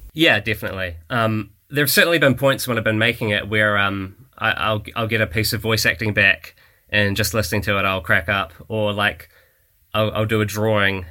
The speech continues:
and then just, like, when it's finished, I'll just look at it and just smile, and I'm like, "Okay." <laughs> Like, yeah, and, and cer-, and certainly when you're writing it, you, you kind of play things out in your head, and you're like, "Yeah, that, that, I could see how that would be funny."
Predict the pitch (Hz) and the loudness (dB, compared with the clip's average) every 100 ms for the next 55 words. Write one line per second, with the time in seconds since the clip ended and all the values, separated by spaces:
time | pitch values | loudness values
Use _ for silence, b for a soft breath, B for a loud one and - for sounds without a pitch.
0 | - 110 107 101 101 - 98 104 104 - | -10 -4 -2 0 -2 -2 -2 -2 -2 -2
1 | 110 101 - 101 90 104 101 101 98 98 | -2 -2 -2 -4 -2 -2 0 0 0 -2
2 | - - 110 101 98 95 98 98 98 107 | -4 -2 0 0 0 -2 -4 -4 -2 -2
3 | 107 95 90 - 131 B B B B B | -2 -4 -4 -10 -10 B B B B B
4 | B _ 110 110 - - _ _ - 247 | B _ 2 2 0 -16 _ _ 0 2
5 | 185 165 190 202 - 208 170 160 185 151 | 4 4 2 -4 -4 -4 -6 -4 -2 -2
6 | 139 135 120 127 131 113 98 107 110 107 | 0 0 2 2 2 -2 -4 -4 -4 -4
7 | 107 110 101 113 101 107 104 104 98 98 | -4 -4 -4 -4 -4 -4 -2 0 0 -2
8 | 92 101 98 95 95 98 101 98 95 80 | -2 -2 -2 -4 -6 -6 -2 0 -2 -4
9 | 254 349 349 311 311 208 - 185 185 190 | -10 -8 -6 -8 -6 -8 -6 -6 -4 -4
10 | 175 151 - 113 113 98 98 | -2 -2 -2 -4 -6 -4 -4